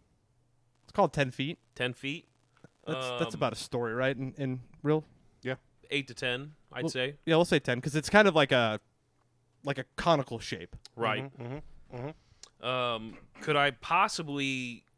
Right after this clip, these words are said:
Speaker 2: jump up through the Holy Maid onto the roof?
Speaker 1: Yeah, so he,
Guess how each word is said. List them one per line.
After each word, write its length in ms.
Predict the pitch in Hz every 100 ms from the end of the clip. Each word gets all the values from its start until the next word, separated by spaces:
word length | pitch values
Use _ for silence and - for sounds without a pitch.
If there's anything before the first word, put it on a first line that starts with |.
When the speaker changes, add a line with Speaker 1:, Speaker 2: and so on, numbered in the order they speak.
| 110
Speaker 2:
jump 360 | - 143 147 143 -
up 240 | 135 -
through 140 | - 135
the 100 | 120
Holy 260 | 131 127
Maid 240 | 120 117 107
onto 400 | 113 120 120 131
the 100 | 110
roof? 380 | 104 87 - _ _ _ _ _ _ _ - _ _ _ _ _ _ _ _ _ _ _ _ _ -
Speaker 1:
Yeah, 220 | 170 165
so 200 | 131 165
he, 500 | 170 190 196 196 185